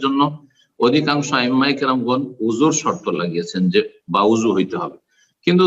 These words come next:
তারও কোনো অকাট্য দলিল নেই। সুতরাং প্রয়োজন হলে ঠান্ডার দিন আপনি কোরআন তেলাওয়াত করতে চাইছেন, দেখে কোরআন স্পর্শ করতে পারবেন, আশা করা যায় অসুবিধা নেই। তবে বড়, বড় নাপাকের অবস্থায় কোরআন স্পর্শ করা যাবে না, এমনকি কোরআন তেলাওয়াতও করা যাবে না।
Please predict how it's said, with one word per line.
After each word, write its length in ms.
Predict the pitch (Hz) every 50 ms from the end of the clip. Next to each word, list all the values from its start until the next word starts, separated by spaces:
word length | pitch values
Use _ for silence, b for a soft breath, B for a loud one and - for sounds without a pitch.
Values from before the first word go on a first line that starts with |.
| - 156 -
তারও 220 | 151 151 165 180 170
কোনো 180 | - 180 180
অকাট্য 440 | 147 143 147 - 202 202 196 202 - 190 160 143
দলিল 200 | 143 139 143 131 127 120 110
নেই। 120 | 113 113 135 131
সুতরাং 380 | - - 123 110 - 117 117 120 117 - -
প্রয়োজন 400 | 135 131 135 151 143 156 160 156 139 120
হলে 160 | 107 98 104 101 -
ঠান্ডার 280 | 113 107 104 101 98 95 90
দিন 240 | 90 98 95 92 92 92 95 101
আপনি 140 | 101 - 107 - -
কোরআন 180 | 107 101 101 101
তেলাওয়াত 300 | - 104 95 95 95 - -
করতে 200 | 95 92 - 95 -
চাইছেন, 300 | - 90 90 - - 85 90 90 90
দেখে 220 | 98 92 - - 90 - - _ _ _ _ _ _ _ -
কোরআন 200 | 95 - - - -
স্পর্শ 300 | - - - 92 92 - -
করতে 260 | - 101 90 - - 87 87
পারবেন, 320 | 82 82 82 80 92 110 131 - - _ _
আশা 200 | - - - 85
করা 220 | - - 87 90
যায় 200 | 80 85 85 85 - - - _ _ _ _ _ _ _ _
অসুবিধা 460 | - 104 101 - 120 110 98 82 95
নেই। 160 | 90 87 85 85 87
তবে 140 | 120 127 117
বড়, 220 | 110 123 131 127 127 139 135 113 117
বড় 120 | 127 135 139
নাপাকের 420 | 139 143 143 143 151 147 143 156 147
অবস্থায় 360 | 147 151 147 - 170 156 - -
কোরআন 200 | 135 127 123 117 107
স্পর্শ 300 | 104 - - 101 101 - - 92 -
করা 160 | 98 107 107 110
যাবে 180 | 117 117 123 123
না, 120 | 127 131 131 131 - _ _ _ _ _ _ _ -
এমনকি 520 | 104 110 110 113 117 117 117 113 - 139
কোরআন 340 | 127 135 135 123 113 117 117 110
তেলাওয়াতও 460 | - 113 107 104 113 120 117 - 147
করা 220 | 135 131 120 123 120 117
যাবে 200 | 123 120 120 123
না। 120 | 123 120